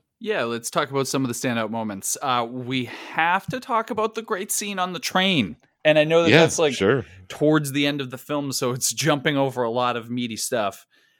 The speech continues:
Speaker 1: Um, but I just have to get that out of the way. I love this scene. I really enjoy Godard's transportation dialogues a lot,
Speaker 2: <laughs>
Speaker 1: uh, whether it's
Speaker 2: Yeah.
Speaker 1: Alphaville or whether it's in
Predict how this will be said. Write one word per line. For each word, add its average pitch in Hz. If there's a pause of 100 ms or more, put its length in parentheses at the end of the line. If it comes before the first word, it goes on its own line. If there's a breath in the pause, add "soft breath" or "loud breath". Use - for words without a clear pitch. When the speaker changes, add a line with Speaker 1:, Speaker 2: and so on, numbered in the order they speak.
(200 soft breath)
Speaker 1:
Um, 110
but 120
I 120 (200)
just - (180)
have -
to 127
get 117
that 123
out 120
of 117
the 120
way. 127 (100)
I 127
love 127
this 113
scene. 98 (120)
I 202 (100)
really 160
enjoy 117 (640)
Godard's 113 (260)
transportation 131 (480 soft breath)
dialogues 104 (140)
a 117
lot, 113
Speaker 2:
<laughs> 135
Speaker 1:
uh, 104
whether 110
it's 101
Speaker 2:
Yeah. 143
Speaker 1:
Alphaville 127
or 104
whether 101
it's 98
in 90